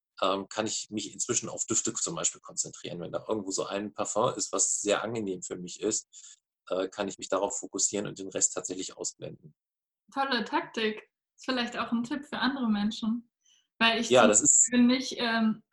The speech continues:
Speaker 2: ich bin auch hochsensibel, aber ich habe nicht so dolle das Geruchsthema. Aber, äh, Lautstärke, Gefühle und andere Sachen auf jeden Fall schon.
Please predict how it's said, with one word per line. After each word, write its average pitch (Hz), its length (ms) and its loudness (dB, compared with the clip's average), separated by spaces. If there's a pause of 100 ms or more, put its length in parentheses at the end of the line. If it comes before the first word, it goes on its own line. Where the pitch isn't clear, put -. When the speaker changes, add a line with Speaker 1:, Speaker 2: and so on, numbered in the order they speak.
Speaker 2:
ich 240 140 -8
bin 233 160 4
auch 247 200 4
hochsensibel, 240 580 2
aber 214 260 4
ich 202 160 -4
habe 220 200 0
nicht 240 200 2
so 240 100 2
dolle 226 480 4
das 214 240 -2
Geruchsthema. 220 880 2 (300)
Aber, 208 480 2
äh, 202 120 0
Lautstärke, 214 560 0
Gefühle 214 400 -2
und 202 100 0
andere 214 280 0
Sachen 208 460 0 (180)
auf 214 180 -2
jeden 220 200 4
Fall 214 180 0
schon. 226 440 0